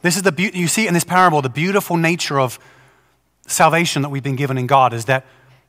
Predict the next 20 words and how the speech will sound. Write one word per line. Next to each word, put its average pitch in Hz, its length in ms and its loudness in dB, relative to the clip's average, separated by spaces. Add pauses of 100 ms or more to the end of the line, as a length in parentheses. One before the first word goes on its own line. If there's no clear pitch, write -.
(580)
we're 156 220 -4
loved 180 340 2
by 147 180 2
God, 120 420 -2 (100)
not 165 220 0
because 165 240 -6
of 147 80 -4
the 139 80 -2
works 156 340 -2
we 131 80 -4
produce. 110 520 -10 (720)
God 175 200 4
does 175 200 2
say, 180 240 2
"Hey, 143 180 -2
well 147 180 2
done." 131 340 -2 (920)
We're 156 160 -6
loved 160 480 0 (100)
because 143 800 -2